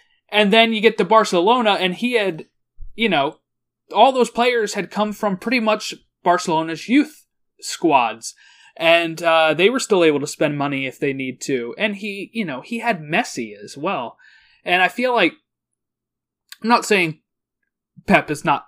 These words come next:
tactically aware. He probably is one of the best tactical coaches, but there's times where you think, I would love to see coaches like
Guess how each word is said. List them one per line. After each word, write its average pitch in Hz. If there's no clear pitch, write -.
tactically 156
aware. 131
He 147
probably 143
is 135
one 139
of 135
the 131
best 127
tactical 143
coaches, 160
but 156
there's 170
times 208
where 165
you 190
think, 208
I 254
would 320
love 233
to 196
see 196
coaches 190
like 165